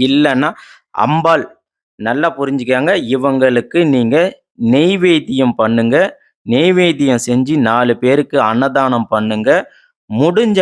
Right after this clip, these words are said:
வரைக்கும் கன்னிராசி அன்பர்களே, வெள்ளிக்கிழமை நாட்கள்ல, அதே போல அந்த பௌர்ணமி நாட்கள்ல நீங்க இந்த, அ, பைத்தம்பருப்பு பாயாசம் பிளஸ் அன்னதானம் இதை செஞ்சு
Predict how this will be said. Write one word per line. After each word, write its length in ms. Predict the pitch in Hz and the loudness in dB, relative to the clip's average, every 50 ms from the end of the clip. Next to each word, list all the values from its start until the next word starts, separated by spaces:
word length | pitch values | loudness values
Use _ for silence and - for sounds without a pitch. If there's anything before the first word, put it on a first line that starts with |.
| 170 143 | 0 2
வரைக்கும் 520 | 131 131 131 143 135 - - 156 160 175 160 | 2 2 0 0 -2 -2 0 0 0 0 -2
கன்னிராசி 600 | - 127 123 131 139 143 139 131 127 - - 123 120 | -2 -2 -2 0 0 2 2 0 0 -2 -4 -4 -4
அன்பர்களே, 580 | 117 120 127 123 123 123 120 113 127 147 175 180 160 123 101 | -2 -2 -2 -2 -2 -2 -2 -2 0 0 0 -2 -2 -6 -4
வெள்ளிக்கிழமை 680 | 107 139 151 175 190 196 214 202 - 180 160 151 151 143 131 117 | -2 -2 0 0 0 -2 -4 -4 -2 -2 -2 0 2 2 0 0
நாட்கள்ல, 540 | 117 120 123 123 - - 123 120 120 123 143 156 175 - - - _ _ _ | 0 -2 -4 -6 -6 -4 -2 -2 0 0 0 0 -2 -4 -6 -16 _ _ _
அதே 260 | - 107 117 135 151 156 | -4 -2 0 2 2 2
போல 220 | 127 135 143 151 | 2 0 0 0
அந்த 200 | 151 143 131 123 117 - - | 0 0 0 0 -2 -2 -2
பௌர்ணமி 540 | - 127 135 156 180 190 190 185 175 165 147 127 117 | -2 0 2 2 0 0 0 -2 -2 -2 -2 -2 -2
நாட்கள்ல 500 | 113 117 123 113 _ - 120 117 123 139 143 | -2 -4 -4 -6 _ -8 -6 -2 0 0 0
நீங்க 360 | 135 120 117 117 110 107 123 139 139 123 | 0 -2 -4 -4 -4 -4 -4 -4 -4 -2
இந்த, 300 | 120 113 110 113 110 117 113 110 107 107 - _ _ _ _ _ _ _ _ _ - | -2 -2 -2 0 0 2 2 2 2 0 -6 _ _ _ _ _ _ _ _ _ -6
அ, 60 | 113 113 - - | -6 -4 -2 -2
பைத்தம்பருப்பு 800 | 127 143 175 175 - - 170 165 147 143 135 131 123 - - 117 98 - | -2 -2 -2 -2 -2 -2 -2 0 0 0 0 0 0 -2 -8 -12 -8 -4
பாயாசம் 760 | - 107 110 117 131 139 135 127 120 113 - - 139 151 160 147 | 0 0 2 2 2 0 0 0 0 0 -2 -2 -2 -2 -2 -4
பிளஸ் 440 | - - 214 127 127 120 - - 151 156 - - _ - 92 | -8 -6 -4 -4 -2 -2 -4 -6 -4 -6 -6 -6 _ -6 -4
அன்னதானம் 800 | 101 117 123 139 151 156 156 147 127 139 127 120 113 104 92 - _ _ _ _ - | -2 0 2 2 2 0 0 0 0 0 0 0 0 -4 -6 -10 _ _ _ _ -12
இதை 240 | 113 113 104 110 104 - | -10 -4 -4 -4 -4 -4
செஞ்சு 580 | - - 123 127 139 151 156 156 147 139 151 170 | -6 -4 -4 -2 -2 -2 -2 -4 -2 -2 -2 -2